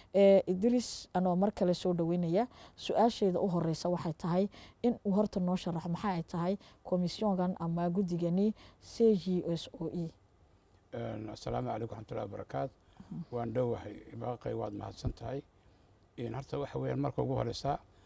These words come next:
Speaker 2: Waxaa farxad, farxad weyn bay tahay caawana ka soo qayb gala
Speaker 1: Mhm.
Speaker 2: barnaamijkan, eh, dhalinta iyo dhaqanka,
Speaker 1: Mhm.
Speaker 2: eh, ay R T D iyo wasaaraddu ay soo, ay daadiinayaan.
Speaker 1: Mhm.
Speaker 2: Waa barnaamij qiimeeya qaayaba leh,
Speaker 1: Mhm.
Speaker 2: eh, muhiimna u ah in
Speaker 1: Mhm.
Speaker 2: waxqabadka iyo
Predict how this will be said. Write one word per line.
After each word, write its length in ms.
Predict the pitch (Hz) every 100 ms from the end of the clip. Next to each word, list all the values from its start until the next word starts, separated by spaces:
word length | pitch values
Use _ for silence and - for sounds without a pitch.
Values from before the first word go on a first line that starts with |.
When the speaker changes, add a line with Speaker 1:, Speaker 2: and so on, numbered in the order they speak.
| - 170 156 -
Speaker 2:
Waxaa 160 | -
farxad, 320 | - 127 165
farxad 300 | - 127 170
weyn 120 | 151 135
bay 140 | 123
tahay 180 | - 117
caawana 300 | 127 117 123
ka 100 | -
soo 140 | - 110
qayb 220 | 120 110
gala 220 | 107 127 - _
Speaker 1:
Mhm. 120 | 170 170 - - - -
Speaker 2:
barnaamijkan, 720 | 107 131 127 107 - 131 139 -
eh, 600 | 110 110 104 - - - -
dhalinta 320 | 113 135 127
iyo 100 | 123
dhaqanka, 460 | 117 - 104 120 127 - -
Speaker 1:
Mhm. 320 | 180 - 175 160
Speaker 2:
eh, 160 | 104 - - -
ay 320 | 110 104 107 113
R 60 | 110
T 160 | - 123
D 80 | 131
iyo 180 | 123 127
wasaaraddu 500 | 117 110 117 127 117
ay 180 | 113 110
soo, 200 | - 120
ay 140 | 113 110
daadiinayaan. 800 | 107 104 110 131 117 123 143 170
Speaker 1:
Mhm. 360 | - 175 170 170
Speaker 2:
Waa 120 | 120
barnaamij 560 | 110 113 120 127 117 - - - -
qiimeeya 360 | 120 123 127
qaayaba 440 | - 107 107 113 123
leh, 200 | 143 - -
Speaker 1:
Mhm. 260 | 190 156 165
Speaker 2:
eh, 140 | 120 113
muhiimna 500 | 110 120 135 127 123
u 100 | 127
ah 180 | 120 123
in 240 | 123 120 123
Speaker 1:
Mhm. 360 | - - 160
Speaker 2:
waxqabadka 640 | - - - 120 - - -
iyo 260 | 104 104